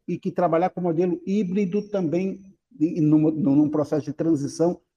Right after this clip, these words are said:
também dá certo. Então, eu quero, em primeiro lugar, parabenizar e fazer a seguinte pergunta.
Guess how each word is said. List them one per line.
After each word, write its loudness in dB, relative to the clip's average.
também -2
dá 0
certo. -2
Então, -2
eu -4
quero, -2
em -20
primeiro 0
lugar, 0
parabenizar 0
e -2
fazer -4
a -2
seguinte -8
pergunta. -4